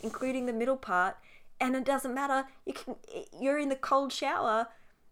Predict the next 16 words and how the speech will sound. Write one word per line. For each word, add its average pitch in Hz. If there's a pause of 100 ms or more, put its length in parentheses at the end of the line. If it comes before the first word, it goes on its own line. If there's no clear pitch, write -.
It 254
doesn't 294
matter 302
how 285 (220)
much 254
you 247
go 247
to 220
town 254
on 247
that -
motherfucker. 165 (640)
It's 247
fine. 277
It's 214
like, 247